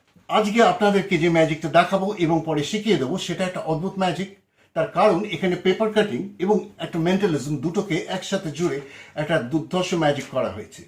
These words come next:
এর একটা ফেমাস ম্যাজিক এবং ভালো ভালো প্রফেশনাল ম্যাজিশিয়ানরা, ক্লোজ আপ ম্যাজিশিয়ানরা বিশেষ করে, তারা এই ম্যাজিকটি দেখিয়ে, আহ, লোকদের, আহ, দর্শকদের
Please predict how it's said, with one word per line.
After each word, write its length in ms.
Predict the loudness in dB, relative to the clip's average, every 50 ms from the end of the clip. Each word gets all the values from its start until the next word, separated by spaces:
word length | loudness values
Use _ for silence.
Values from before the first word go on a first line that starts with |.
| _ _ -20 -20 0 4
এর 120 | 6 6
একটা 180 | 6 6 4 2
ফেমাস 360 | 2 2 0 2 0 0 0
ম্যাজিক 340 | 0 0 0 0 -4 -8 -10 -4 -2
এবং 420 | 4 6 6 6 6 4 0 -6 _ _ _ _ _ -8
ভালো 220 | -2 0 2 2
ভালো 180 | 2 2 0 0
প্রফেশনাল 640 | 0 -2 -4 -2 -2 -2 -2 -2 -2 -2 0 0
ম্যাজিশিয়ানরা, 760 | -2 -2 -4 -4 -6 -8 -6 -4 -4 -2 -2 -2 -2 -4 -4 -6 -10 -20 _ _
ক্লোজ 240 | 4 6 6 6 6
আপ 80 | 2 -2 -2
ম্যাজিশিয়ানরা 540 | -4 -6 -6 -8 -8 -6 -6 -4 -4 -6 -6
বিশেষ 320 | -8 -8 -10 -10 -12 -6
করে, 300 | -4 -4 -2 -2 -4 -8 -14 -20 -20 _ -2
তারা 500 | 2 2 4 4 4 2 0 -4 -10 _ _ _ _ _ _ _ _ _ _ _ -20 -14 -6
এই 120 | -2 -2 0
ম্যাজিকটি 420 | 0 0 -2 -4 -6 -10 -10 -8
দেখিয়ে, 520 | -6 -6 -6 -6 -4 -2 -2 -2 -2 -2 -8 -16 _ _ _ _ _ _ _
আহ, 560 | -8 -6 -4 -2 -2 -2 -4 -6 -10 -8 -6
লোকদের, 520 | -4 -4 -4 -4 -6 -8 -8 -8 -10 -14 _ _
আহ, 340 | -12 -8 -6 -4 -4 -4 -2
দর্শকদের 480 | -4 -4 -4 -4 -6 -6 -6 -6 -6